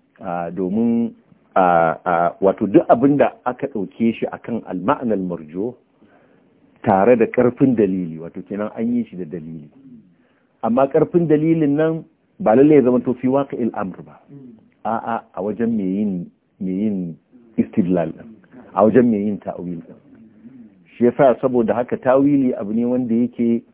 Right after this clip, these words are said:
a, a, abu ne wanda yake ya danganta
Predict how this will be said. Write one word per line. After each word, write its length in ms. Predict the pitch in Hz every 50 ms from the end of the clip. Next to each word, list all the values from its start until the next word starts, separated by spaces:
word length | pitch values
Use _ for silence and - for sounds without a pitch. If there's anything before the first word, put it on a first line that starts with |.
| _ _ _ _ _ _ _ _
a, 480 | - 101 95 92 95 92 90 90 87 82 - _ _ _ -
a, 320 | 92 87 85 85 85 85 _ -
abu 140 | 90 98
ne 120 | 101 110 117
wanda 260 | 120 123 127 120 110
yake 540 | 113 120 120 120 - 117 113 113 113 113 - - - 117
ya 220 | 107 104 104 110
danganta 760 | 113 107 98 92 95 87 117 120 123 120 - 117 110 110 110